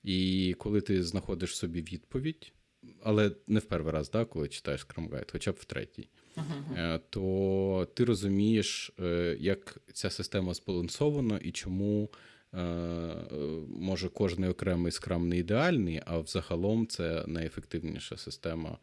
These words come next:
Speaker 1: найефективніший фреймворк, який дозволяє досягати цілей.
Speaker 2: Так. І особливо, якщо ви маєте досвід роботи в скрамі або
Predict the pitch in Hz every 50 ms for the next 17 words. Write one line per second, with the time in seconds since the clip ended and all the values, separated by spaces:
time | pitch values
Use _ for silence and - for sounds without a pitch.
0 | _ _ _ _ _ - 92 92 92 - - - - 78 - - - - - 90
1 | 82 76 76 - - - 78 - - - 85 82 82 85 87 87 82 - - -
2 | - 80 - - - 85 - 85 80 80 87 80 80 80 76 76 76 - - 80
3 | 78 73 - - - - - - - 62 67 - _ _ _ - - - - -
4 | - - _ _ _ _ _ _ _ _ - 175 165 160 151 147 143 139 - 151
5 | 143 156 156 143 139 135 - - 139 139 143 143 147 147 147 143 - 143 131 139
6 | 139 139 - - 131 - 147 139 135 139 131 127 - 131 135 131 139 139 127 120
7 | 123 - - - - - 160 160 190 208 208 165 131 127 131 156 151 143 143 147
8 | 139 -